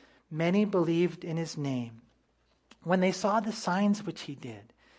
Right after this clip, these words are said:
But Jesus did not commit himself to them because he knew all men and had no need that anyone should testify of man, for he knew what was in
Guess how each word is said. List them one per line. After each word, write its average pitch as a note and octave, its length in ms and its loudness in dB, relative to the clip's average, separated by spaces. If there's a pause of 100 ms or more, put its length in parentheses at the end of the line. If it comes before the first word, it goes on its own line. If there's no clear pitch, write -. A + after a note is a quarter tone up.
(320)
But F#3 140 4
Jesus A3 420 0
did F3 220 0
not D3+ 600 0
commit D#3 440 -4
himself D3+ 600 -2
to - 120 -10
them B2 460 -6 (400)
because A3 400 0
he C4 120 -4
knew D4 240 -2
all A#3 180 4
men D3+ 380 -4
and D3 120 -6
had F3 200 -4
no G#3 220 -2
need G#3 320 0
that D#3 140 -2
anyone F#3+ 400 -2
should - 180 -12
testify F3+ 520 -4
of F#3 180 -2
man, B2 420 -8 (460)
for D#3 180 0
he E3+ 220 -2
knew F#3+ 400 2
what D#3 440 0
was C#3 480 -4
in A2+ 460 -10